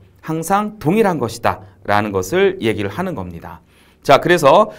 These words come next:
교재에 나와 있는 것도 한번 보면, 제가 항상 교재에 나와 있는 거 다시 한번 봐요. 왜냐면 교재 보완할 것도 있고, 여러분들이 이제 뭐 제가 칠판에 강의하는 것만 이렇게 보고 계시다 보면 놓칠 수도 있기 때문에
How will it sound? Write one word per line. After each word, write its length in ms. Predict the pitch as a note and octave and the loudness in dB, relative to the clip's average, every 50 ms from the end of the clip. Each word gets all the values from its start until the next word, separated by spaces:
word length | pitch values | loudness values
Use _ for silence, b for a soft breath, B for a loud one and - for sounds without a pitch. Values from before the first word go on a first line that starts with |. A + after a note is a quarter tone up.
| B B B B | B B B B
교재에 260 | - F#3 F#3 C4 B3+ | 2 4 6 6 8
나와 320 | F#3+ C#3+ D#3+ F#3+ G#3+ A3+ | 8 8 8 8 8 6
있는 160 | A3+ G#3+ G#3 F#3 | 6 4 0 -2
것도 200 | F3+ F3 F3 D#3+ | -2 0 0 0
한번 220 | D3+ D3 C#3+ - | 0 0 -4 -6
보면, 220 | A#2+ A2 A2+ A2+ | -6 -6 -4 -4
제가 160 | - E3 F#3 G3+ | -4 -4 -4 -4
항상 200 | G3+ G#3 G3+ E3+ | -4 -4 -6 -6
교재에 300 | - C#3 C#3+ D#3 G#3 G3 | -4 -4 -2 0 0 0
나와 240 | F3+ E3+ E3+ E3 | 0 0 2 2
있는 140 | D#3 D#3 D3 | 0 0 -2
거 80 | C#3 C#3 | -6 -6
다시 260 | C#3 - A#2+ A#2 C#3+ | -6 -8 -10 -8 -6
한번 180 | D3+ C#3+ C3+ C#3 | -6 -6 -6 -8
봐요. 300 | - - G#2+ G2 G2 F#2+ | -8 -6 -4 -2 -2 -2
왜냐면 500 | E2+ A2+ B2 B2+ B2+ E3 F3 A#2+ F2+ B B B B B | -2 -2 -2 -2 -2 -2 -2 -4 -4 B B B B B
교재 340 | - C#3+ D3 C#3+ E3+ D#3+ - | -6 -6 -2 -2 -2 -2 -2
보완할 440 | - C3 D#3 F#3 G3 G3 F#3 F3 F3+ | -2 0 2 2 2 2 -2 -6 -6
것도 240 | D3+ C3+ - B2+ | -8 -8 -6 -6
있고, 320 | A#2 A#2+ A#2+ A#2 G#2 B B B B B | -6 -4 -4 -6 -8 B B B B B
여러분들이 560 | B C3 D3+ E3+ E3 D#3+ D#3 D3 D3 D3+ C#3+ A#2+ | B 0 2 2 2 0 -4 -6 -6 -4 -4 -6
이제 360 | A#2+ B2 B2+ B2+ B2 B2 - - - | -4 -4 -2 -4 -4 -6 -10 -16 -12
뭐 640 | - A#2+ C3+ C#3 C3+ B2+ A#2+ A2+ G#2 F#2+ F#2+ F#2 - | -8 -4 -2 0 2 2 2 2 0 -2 -4 -4 -6
제가 420 | - B2+ A#2 B2 A#2 A2 G#2 G#2 | -4 -2 0 0 2 2 0 -2
칠판에 340 | G2+ - F3+ F3 F3 F3 F3 | -4 -8 -8 -6 -6 -6 -6
강의하는 480 | E3+ - G2+ G#2+ B2 D3 E3 E3 D#3+ | -8 -10 -12 -8 -4 -4 -2 -2 -4
것만 260 | C#3 C3+ C3 B2+ A#2 G#2 | -6 -8 -8 -8 -8 -8
이렇게 200 | G#2 G2+ G#2 A2 | -10 -10 -10 -12
보고 240 | G2 G#2+ A2 A2 | -10 -8 -8 -8
계시다 400 | G#2+ G#2+ G2 F#2 F#2+ G2+ A2 G2 | -8 -8 -12 -12 -10 -6 -8 -8
보면 380 | - G#2+ G2+ C3 F#3 E3 G#2+ - B B B B | -6 -8 -10 -8 -6 -6 -8 -10 B B B B
놓칠 280 | B B2+ D#3+ - - C4 | B -6 -4 -4 -4 -6
수도 240 | - - A3 E3 C#3 | -6 -6 -8 -6 -6
있기 240 | G2 - A2+ - - | -6 -6 -8 -8 -6
때문에 560 | G#2 G2 F#2+ F2+ F2+ F#2 A#2+ C3+ G#2+ - | -4 -6 -4 -4 -6 -4 -4 -4 -4 -6